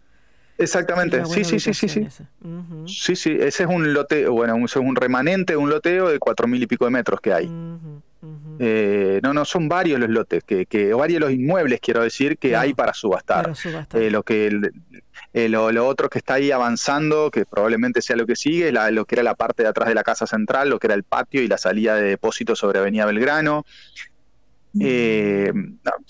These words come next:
Speaker 1: lo que pasa que, bueno, cada uno de los inmuebles está en una situación procesal distinta, o de, de,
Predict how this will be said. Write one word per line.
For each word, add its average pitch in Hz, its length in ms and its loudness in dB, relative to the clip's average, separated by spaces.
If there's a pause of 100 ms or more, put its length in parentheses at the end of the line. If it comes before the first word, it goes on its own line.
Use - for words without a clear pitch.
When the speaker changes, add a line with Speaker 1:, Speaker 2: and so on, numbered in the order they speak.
(100)
Speaker 1:
lo 123 180 0
que 127 100 -2
pasa 160 220 -2
que, 151 60 0
bueno, 143 220 0
cada 165 280 0
uno 175 160 0
de 175 40 2
los 156 120 0
inmuebles 160 400 0
está 143 180 -2
en 151 60 0
una 156 160 0
situación 135 440 -2
procesal 156 720 -2
distinta, 127 680 0
o 110 160 2
de, 117 320 0
de, 123 320 0